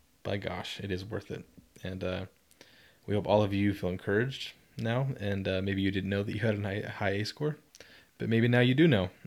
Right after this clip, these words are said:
and maybe you didn't know you had a low one, and that maybe you are seeing effects from a low score. It doesn't really matter where you're at with your score.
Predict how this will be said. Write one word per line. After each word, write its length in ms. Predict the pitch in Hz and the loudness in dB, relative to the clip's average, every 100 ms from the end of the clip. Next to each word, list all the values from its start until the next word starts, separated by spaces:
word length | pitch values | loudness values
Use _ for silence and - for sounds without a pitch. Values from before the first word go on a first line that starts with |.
| - | -8
and 100 | 104 | -4
maybe 180 | 101 101 | -2 -2
you 100 | 104 | -2
didn't 140 | 107 | -2
know 80 | 104 | -4
you 80 | 110 | -2
had 100 | 120 | -2
a 40 | |
low 160 | 139 185 | 0 0
one, 240 | 120 95 - _ _ _ - - | 0 -2 -8 _ _ _ -20 -10
and 300 | 110 95 98 | -8 -8 -8
that 180 | 104 - _ _ - - - _ - | -10 -12 _ _ -20 -20 -20 _ -4
maybe 160 | 98 98 | 0 2
you 100 | 98 | 2
are 80 | 98 | 2
seeing 200 | 107 101 | 0 -2
effects 340 | - 110 - | 0 -2 -2
from 120 | 117 | -2
a 40 | 117 | 0
low 160 | 127 | 0
score. 380 | 156 - 80 - - _ _ _ _ _ - - | -2 -6 -8 -8 -14 _ _ _ _ _ -20 -10
It 120 | 101 | -2
doesn't 240 | 104 104 104 | 0 2 4
really 180 | 110 107 | 4 6
matter 260 | 101 101 | 6 6
where 160 | 98 98 | 6 6
you're 160 | 95 | 6
at 120 | 95 95 | 4 0
with 120 | - | -4
your 80 | 92 | -8
score. 440 | - 98 101 104 | -4 0 0 -2